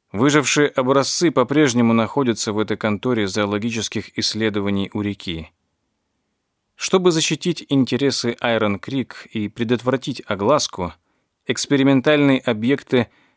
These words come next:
надлежит изъять или уничтожить. Посмотрев на часы, он мысленно прикинул временной график. Ночь на исходе, но терять ещё день — непозволительная роскошь.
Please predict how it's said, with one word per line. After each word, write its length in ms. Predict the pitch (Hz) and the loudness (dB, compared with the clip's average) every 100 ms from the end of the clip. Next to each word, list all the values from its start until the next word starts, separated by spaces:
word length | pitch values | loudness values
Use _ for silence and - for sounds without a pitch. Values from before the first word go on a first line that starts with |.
| _ | _
надлежит 520 | 113 120 131 139 143 _ | -2 2 2 2 -2 _
изъять 640 | 139 107 110 107 120 - - | -2 0 0 0 0 -2 -6
или 240 | 117 117 - | -2 -2 0
уничтожить. 840 | 120 127 - 139 90 82 - - _ _ _ _ _ | 2 2 0 0 0 -4 -12 -16 _ _ _ _ _
Посмотрев 540 | 104 - 107 110 104 | -4 -2 -2 -2 -2
на 80 | 101 | -4
часы, 520 | 92 90 - 127 135 - _ _ _ _ _ | -6 -4 -2 0 -2 -6 _ _ _ _ _
он 180 | - 147 151 | -4 -2 0
мысленно 460 | 143 135 151 147 | 0 0 0 -2
прикинул 540 | 135 143 135 127 120 120 | 0 -4 -2 0 2 0
временной 560 | 117 127 131 123 101 | 0 2 2 2 0
график. 720 | 95 113 95 - - - - _ _ _ _ _ _ _ _ _ | -2 -2 -4 -6 -20 -20 -20 _ _ _ _ _ _ _ _ _
Ночь 380 | - 127 123 - | -4 -2 -2 0
на 140 | 120 | 0
исходе, 680 | 117 - - 120 90 80 80 - _ _ _ _ | 0 -2 0 0 0 -4 -10 -14 _ _ _ _
но 160 | 90 92 | -8 -6
терять 400 | 95 98 98 - | -2 0 -2 -4
ещё 420 | 87 - - 120 | -6 -4 0 -2
день — 320 | 92 87 82 - _ _ _ _ _ | 0 -4 -4 -12 _ _ _ _ _
непозволительная 960 | - - 127 110 107 120 - 107 104 101 | -8 -4 -2 -2 0 0 0 -2 0 -2
роскошь. 720 | 107 127 - 90 82 - | -2 -4 -4 -8 -6 -8